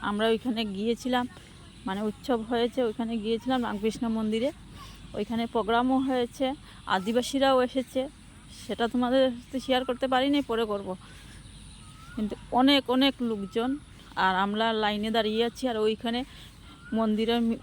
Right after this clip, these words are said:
মিডিলে একটা পুকুর আছে, ওইখানে পুকুরটা খুব সুন্দর, তোমাদের সাথে শেয়ার করছি, সেটা তোমরা দেখতে পাবে। আর অনেক, অনেক লোকজন, দেখো কিভাবে ভিড়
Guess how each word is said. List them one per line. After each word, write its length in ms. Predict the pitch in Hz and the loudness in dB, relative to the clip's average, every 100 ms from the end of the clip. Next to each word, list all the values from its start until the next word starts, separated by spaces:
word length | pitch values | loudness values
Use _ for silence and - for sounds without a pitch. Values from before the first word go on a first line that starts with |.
| 220 | 2
মিডিলে 360 | 226 226 226 240 - - | 2 2 2 0 -2 -10
একটা 220 | - 220 - | -2 -2 -2
পুকুর 280 | 247 247 247 240 | -4 0 0 0
আছে, 200 | - 262 - - - - - | -4 -8 -8 -18 -20 -18 -4
ওইখানে 400 | 214 214 214 240 262 - - - - - - - - - - | -4 -2 -2 -2 -4 -10 -18 -18 -20 -20 -20 -20 -20 -18 -12
পুকুরটা 360 | 226 254 233 262 - | -4 -2 0 0 0
খুব 100 | 247 - | -6 -4
সুন্দর, 320 | 220 214 254 311 - | -2 0 -2 -6 -10
তোমাদের 320 | 214 208 226 247 | -6 -4 -4 -4
সাথে 180 | 233 240 | -6 -6
শেয়ার 300 | - 226 214 | -2 -2 -2
করছি, 320 | 226 - 262 | -6 -6 -8
সেটা 320 | 247 208 226 - | -6 -4 -4 -4
তোমরা 200 | 226 220 | -4 -2
দেখতে 300 | 208 - 240 | -4 -4 -2
পাবে। 260 | 233 226 277 - - - - - - - - - 170 | 0 0 -2 -6 -18 -18 -18 -20 -18 -18 -10 -4 -2
আর 120 | 78 - - - - - - - - | -2 -6 -16 -20 -20 -20 -20 -20 -10
অনেক, 300 | - 233 240 - | -4 0 -2 -4
অনেক 340 | 226 233 240 - 220 | -2 0 -2 -2 -2
লোকজন, 420 | 196 180 202 196 196 - - - - - - - 202 | -2 -2 -2 -2 -6 -16 -18 -18 -16 -20 -18 -6 -4
দেখো 180 | 208 233 - | -2 -4 -4
কিভাবে 320 | 226 226 233 202 | 0 2 2 0
ভিড় 220 | 233 254 | -2 -2